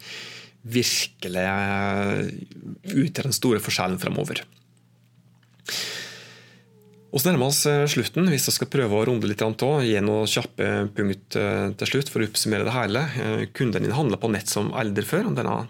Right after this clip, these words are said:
trenden har tatt ytterligere tå under koronakrisa, og de siste månedene viser at folk er komfortable med å kjøpe både varer og tjenester på nett.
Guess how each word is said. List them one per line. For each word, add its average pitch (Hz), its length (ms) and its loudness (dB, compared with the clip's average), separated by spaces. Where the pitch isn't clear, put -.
trenden 104 300 -4
har 113 480 -2
tatt - 480 -2
ytterligere 101 480 -2
tå 117 160 -4
under 104 280 0
koronakrisa, 101 1000 0
og 123 420 0
de 139 80 -6
siste 123 400 0
månedene 131 420 2
viser 127 300 0
at - 80 -6
folk - 300 -4
er 113 100 -8
komfortable 101 640 -2
med 110 160 0
å - 0 -
kjøpe 117 480 -2
både 113 320 0
varer 123 640 0
og 104 300 -2
tjenester 110 420 -2
på - 240 -4
nett. - 580 -2